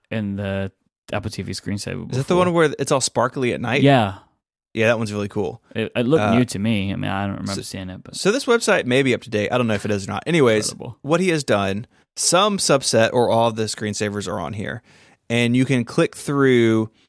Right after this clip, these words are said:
Speaker 2: this little menu, and it tells you where they are.
Speaker 1: Oh, yeah, that one's already on here, that one that I'm talking about. So
Speaker 2: Yeah.
Speaker 1: maybe isn't that new.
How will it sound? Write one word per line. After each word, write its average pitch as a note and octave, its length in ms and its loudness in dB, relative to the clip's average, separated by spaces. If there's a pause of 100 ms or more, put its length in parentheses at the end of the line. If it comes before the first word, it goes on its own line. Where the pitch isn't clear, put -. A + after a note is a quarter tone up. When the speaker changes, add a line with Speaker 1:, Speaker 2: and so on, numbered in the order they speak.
(280)
Speaker 2:
this A#2 140 -2
little A#2 160 4
menu, C3+ 460 4
and A#2 100 0
it - 80 -6
tells C3 400 0
you A#2 380 2 (320)
where A#2 260 2
they G2+ 160 0
are. F#2 320 -4 (160)
Speaker 1:
Oh, D3 100 0
yeah, D#3 180 4
that D3+ 200 4
one's F#3+ 200 0
already B2+ 320 6
on A#2 180 2
here, G#2 280 0
that G2 180 -6
one G2+ 180 -6
that G2 60 -6
I'm G2+ 160 -6
talking F#2+ 320 -10
about. F#2+ 400 -8
So F#2+ 180 -6
Speaker 2:
Yeah. - 100 -6
Speaker 1:
maybe G2+ 300 -6
isn't G2+ 200 -8
that - 120 -6
new. - 220 -8